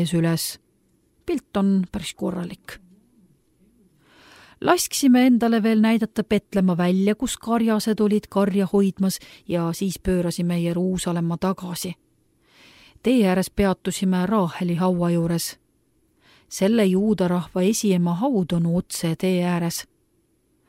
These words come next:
Kui koju saime, oli õhtu käes, pime, nagu ta lõunamaal peab olema. Järgmisel päeval võtsime omale dragomaani, juhi,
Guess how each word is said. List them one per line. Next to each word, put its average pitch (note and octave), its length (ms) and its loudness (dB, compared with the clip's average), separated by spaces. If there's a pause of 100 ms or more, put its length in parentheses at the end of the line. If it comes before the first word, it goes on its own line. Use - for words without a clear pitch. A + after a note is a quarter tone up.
(380)
Kui F#3+ 160 0
koju E4+ 280 2
saime, G#3 580 2 (100)
oli F3 300 0
õhtu - 280 -6
käes, G#3 520 -2 (580)
pime, G#3+ 460 4 (180)
nagu F3+ 240 -2
ta F3 80 -2
lõunamaal E3+ 720 0
peab E3 340 -2
olema. F#3 440 -8 (2250)
Järgmisel C4+ 480 2
päeval A#3 320 4
võtsime A3 480 4
omale G3+ 540 2 (260)
dragomaani, F3 800 4 (540)
juhi, F#3+ 500 0